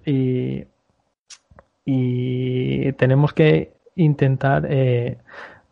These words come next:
dar el máximo en cada momento. Lo de la vuelta de T J Edwards obviamente es una muy buena noticia porque además, eh, al ser el Mike, era el que cantaba todas las jugadas, el que se fija en todos los errores, el que te ayuda también,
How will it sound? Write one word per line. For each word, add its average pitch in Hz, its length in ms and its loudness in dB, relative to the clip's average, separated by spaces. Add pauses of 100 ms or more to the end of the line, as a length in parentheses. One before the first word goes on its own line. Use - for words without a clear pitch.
(160)
dar 135 160 4
el 139 80 4
máximo 139 240 4
en 143 80 4
cada 139 180 4
momento. 131 320 2
Lo 117 120 2
de 117 100 2
la 117 380 2
vuelta 123 400 2
de 131 300 4
T 131 120 -2
J 131 140 2
Edwards 131 480 2
obviamente 131 480 0
es - 120 -2
una 131 200 2
muy 135 400 6
buena 131 200 2
noticia 135 520 2
porque 131 260 0
además, 123 420 0
eh, 123 80 2
al 117 120 -2
ser 123 180 2
el 123 140 4
Mike, 131 400 0
era 123 100 2
el 123 60 0
que 123 160 0
cantaba 120 400 2
todas 127 200 0
las 123 120 0
jugadas, 127 500 0
el 120 140 -2
que 113 120 0
se 113 360 -2
fija 123 320 2
en 123 160 2
todos 127 260 2
los 127 220 0
errores, 123 360 0
el 120 60 -4
que 113 140 -4
te 113 100 -2
ayuda 123 260 2
también, 127 460 0